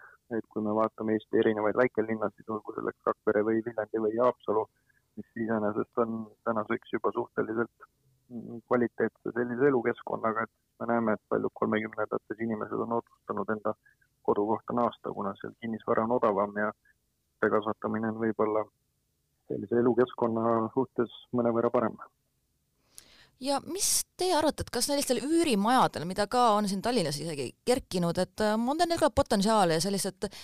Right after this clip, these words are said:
Speaker 2: võiks, äh, see segment turust, äh, edaspidi veelgi suurem olla?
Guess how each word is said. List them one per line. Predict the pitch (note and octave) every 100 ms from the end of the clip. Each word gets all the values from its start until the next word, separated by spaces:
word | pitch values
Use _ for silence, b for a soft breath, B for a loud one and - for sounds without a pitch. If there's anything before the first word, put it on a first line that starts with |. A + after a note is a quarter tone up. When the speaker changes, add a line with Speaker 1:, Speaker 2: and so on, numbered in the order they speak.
| B A#3+
Speaker 2:
võiks, | C#4 - B3
äh, | A3+ A3 G#3+
see | C#4 C4+
segment | A3+ G#3 A3 A3+ -
turust, | A#3 G#3+ - - G#3+
äh, | G#3 G#3+ A3 B3
edaspidi | A3 - G3+ G#3+
veelgi | G#3 -
suurem | E3 C#3+
olla? | C#3+